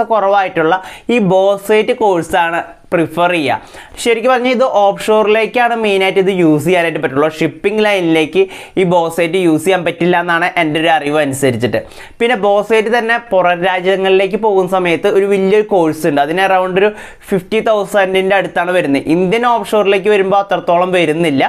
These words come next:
ഈ റിഗിലേക്ക് പോകാനും ബോസൈറ്റ് കോഴ്സാണ് യൂസ് ചെയ്യുക കേട്ടോ. അപ്പോൾ നമുക്ക് ഈ കോഴ്സിൽ നമുക്ക് നാല് certificates ആണ് വരുന്നത്. ഇതിൻ്റെ ഉള്ളിൽ നാല് certificates included ആണ്. ആ certificates എന്തൊക്കെയാണെന്ന് ഞാൻ പറഞ്ഞു തരാം.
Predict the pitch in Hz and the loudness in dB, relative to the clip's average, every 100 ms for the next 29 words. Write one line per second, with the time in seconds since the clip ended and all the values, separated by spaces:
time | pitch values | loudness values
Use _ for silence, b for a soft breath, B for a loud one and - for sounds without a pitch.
0 | - B B B 196 202 185 185 202 208 | -4 B B B 0 2 0 -2 -2 0
1 | 214 202 190 208 - 160 165 160 175 170 | 2 2 0 -4 -4 0 0 0 -2 0
2 | 190 175 156 143 151 160 156 143 135 147 | 0 2 0 0 0 0 2 2 2 0
3 | 127 113 110 - B B B 294 285 185 | 0 0 -4 -4 B B B -2 0 -2
4 | - B - 247 254 294 277 240 269 269 | -2 B -2 -2 -2 -2 0 0 0 2
5 | 226 214 - 226 233 240 160 185 180 185 | 2 0 0 2 4 2 0 -2 0 -2
6 | 196 202 214 220 233 254 254 214 - - | 0 2 2 2 0 -2 -2 -2 -4 -2
7 | 175 175 165 - 185 185 185 135 127 151 | 0 0 0 0 -2 0 0 0 -2 0
8 | 180 208 208 214 196 185 196 220 220 165 | 2 2 0 0 0 0 0 -2 -2 -4
9 | 151 165 151 196 180 147 147 139 147 131 | -2 -4 -2 -2 -2 2 2 2 0 -4
10 | 107 B B - 294 320 262 185 170 175 | -8 B B -2 0 0 -2 -2 -2 -2
11 | 180 170 196 175 156 151 160 151 151 147 | -2 -2 -2 0 0 0 -2 0 -2 0
12 | 156 123 123 117 | -2 0 2 2